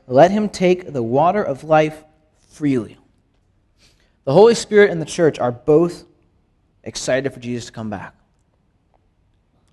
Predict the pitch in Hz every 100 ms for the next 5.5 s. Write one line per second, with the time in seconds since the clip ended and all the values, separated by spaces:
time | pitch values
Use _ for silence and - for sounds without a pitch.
0 | _ _ _ _ _ _ _ _ _ _
1 | 139 160 165 160 147 208 180 120 - _
2 | _ - 117 - - - _ _ _ _
3 | _ - 127 - 123 107 95 _ _ _
4 | - 123 139 127 113 120 107 104 - 104
5 | - - 107 110 101